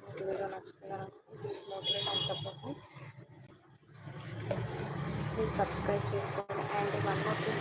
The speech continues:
ఏంటంటే మన ఛానల్ ఫైవ్ కే ప్లస్ సబ్స్క్రైబర్స్ ఉన్నారు. So thank you each and everyone సబ్స్క్రైబ్ చేసుకున్నాం. But మోనిటైజేషన్ ప్రాబ్లం అయిందండి. ఏంటంటే ఎవరు ఎక్కువ వ్యూ చేయట్లేదు అనమాట ఛానల్ని. So నాకు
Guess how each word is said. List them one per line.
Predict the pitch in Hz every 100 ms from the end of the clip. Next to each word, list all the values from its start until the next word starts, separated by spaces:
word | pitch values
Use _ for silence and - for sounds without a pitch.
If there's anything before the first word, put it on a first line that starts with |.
| 202
ఏంటంటే | 196 - - 277
మన | 208 208 -
ఛానల్ | 208 214 214 - - - - - - - -
ఫైవ్ | 214 202
కే | 110 -
ప్లస్ | 110 104 -
సబ్స్క్రైబర్స్ | - - - 196 190 196 -
ఉన్నారు. | 190 196 254 254
So | 208 -
thank | 208 151 -
you | 131 -
each | - 202
and | 196 180
everyone | 175 190 196 214 - - -
సబ్స్క్రైబ్ | 196 - 202 196 190
చేసుకున్నాం. | 190 196 208 - - -
But | 214 208
మోనిటైజేషన్ | 202 196 202 202 202 - 202 -
ప్రాబ్లం | 185 190 190
అయిందండి. | 190 - 143 147 269 - - - - - - - - 214
ఏంటంటే | 214 214 208 202 220 220 202
ఎవరు | 202 196 196 190 185 185 185 - _ - - 202
ఎక్కువ | - - 208 202 190 196
వ్యూ | 214 214
చేయట్లేదు | 202 196 185 190 190
అనమాట | 185 190 - -
ఛానల్ని. | 196 190 196 226 320 _ _ _ _ _
So | - 214
నాకు | 202 -